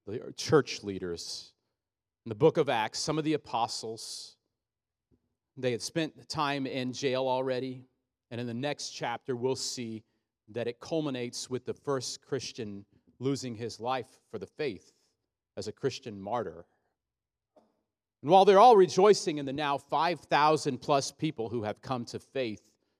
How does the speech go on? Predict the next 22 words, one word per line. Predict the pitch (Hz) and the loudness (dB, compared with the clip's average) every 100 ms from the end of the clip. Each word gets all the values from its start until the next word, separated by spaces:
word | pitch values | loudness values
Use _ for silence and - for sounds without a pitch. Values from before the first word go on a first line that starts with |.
| _ _ | _ _
in | 117 113 | -8 -6
a | |
relatively | 104 143 123 - 147 123 | 0 2 2 0 -4 -2
small, | 113 - 131 127 113 | -4 -4 -2 0 0
short | - 147 123 - - - _ _ 127 - | -2 0 -2 -4 -20 -20 _ _ -20 -4
amount | 131 113 117 113 | -4 -4 -4 -6
of | 95 | -6
time, | - 143 127 101 95 _ _ | -8 -4 -4 -6 -12 _ _
they | 156 170 | -2 0
also | 170 190 - 220 | 2 0 0 -4
feel | - 185 170 | 0 -2 0
the | 143 143 - | -6 -8 -8
pressure | 165 156 - 170 - | -2 -2 -2 -6 -4
of | 123 | -6
the | 131 - | -6 -2
opposition | 131 135 123 139 127 - 117 110 _ - _ - | -2 -2 -6 -10 -10 -10 -12 -14 _ -20 _ -10
breathing | 127 120 117 104 | -8 -8 -10 -6
down | 107 101 98 | -6 -6 -8
their | 98 92 | -8 -8
neck. | 98 90 - _ - - _ _ _ _ _ _ _ _ | -8 -8 -10 _ -20 -20 _ _ _ _ _ _ _ _
Wouldn't | 120 123 92 | -4 -4 -4
you? | 90 101 131 131 | -6 -2 -2 -4